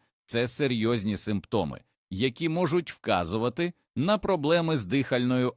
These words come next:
або серцево-судинною системою. Ігнорувати таке не можна в жодному разі.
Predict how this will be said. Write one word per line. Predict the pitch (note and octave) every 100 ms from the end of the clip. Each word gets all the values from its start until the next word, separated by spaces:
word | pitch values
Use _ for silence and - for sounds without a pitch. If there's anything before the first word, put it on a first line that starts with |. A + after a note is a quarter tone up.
| -
або | F#2+ D#2 C2 F2+
серцево-судинною | D#3 - A#2+ - F#2+ G#2 - B2 E2 D#2 D#2 D2+
системою. | - F2+ - D#2 B1+ A#1+ G1+ _ _ -
Ігнорувати | G#3 A2+ E2 D#2 D2+ D#2+ D#2 G#2
таке | B2+ A#2+ G3+ G#3 - -
не | G#2 A#2
можна | G#2 A2 F#3 E3 G3 F#3+ -
в | F2
жодному | E2+ E2 C#2 E2+ E2
разі. | D2 C2 -